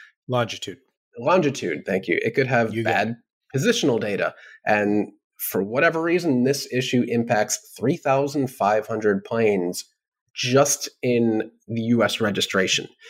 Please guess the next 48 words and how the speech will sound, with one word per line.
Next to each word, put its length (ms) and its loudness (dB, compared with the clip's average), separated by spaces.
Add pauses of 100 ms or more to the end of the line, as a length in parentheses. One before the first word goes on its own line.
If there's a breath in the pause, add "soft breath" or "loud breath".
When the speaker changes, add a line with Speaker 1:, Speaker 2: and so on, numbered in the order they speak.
(240 loud breath)
Speaker 2:
So 200 -2
that's 280 0
a 40 4
lot. 480 0
And 300 0
I'm 180 -2
getting 240 2
this 140 0
from 160 -6
Seth 320 0
Miller 420 0
at 200 -4
pax 260 -4
X 220 -6
dot 200 -8
aero. 440 2 (420 loud breath)
He 180 -2
highlighted 600 0
this 260 -2
sentence. 360 -2
It 100 -10
says, 260 0
uh, 180 2 (120)
"The 80 -6
software 480 0
improperly 640 0
applies 460 0
the 160 -2
wide 460 0 (100)
area 380 0 (100)
augmentation 800 0
system 460 -2 (240)
ionospheric 1400 0
delay 420 2
corrections 880 -2
to 120 0
the 100 0
G 340 0
P 160 0
S 180 2
signal 260 0
from 180 -2
the 80 0
satellites 500 0
located 340 0
across 300 0
the 120 -4
hundred 380 0